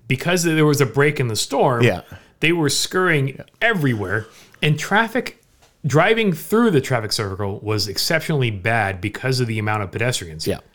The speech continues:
Speaker 1: Which I didn't expect because of the shitty weather.
Speaker 2: Well, it's like yesterday, there was that, what,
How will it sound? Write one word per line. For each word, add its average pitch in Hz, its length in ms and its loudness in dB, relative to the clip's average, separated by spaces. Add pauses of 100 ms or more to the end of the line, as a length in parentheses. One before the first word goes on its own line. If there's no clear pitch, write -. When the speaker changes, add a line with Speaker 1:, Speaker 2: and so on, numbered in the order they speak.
(400)
Speaker 1:
Which 135 140 0
I 160 60 2
didn't 226 180 0
expect - 580 -4
because 160 320 0
of 139 300 0
the 131 80 0
shitty 110 300 0
weather. 120 400 0
Speaker 2:
Well, 156 100 4
it's 165 80 2
like 131 160 0
yesterday, 117 600 4
there 110 180 4
was 104 180 2
that, 95 300 2
what, 95 320 -4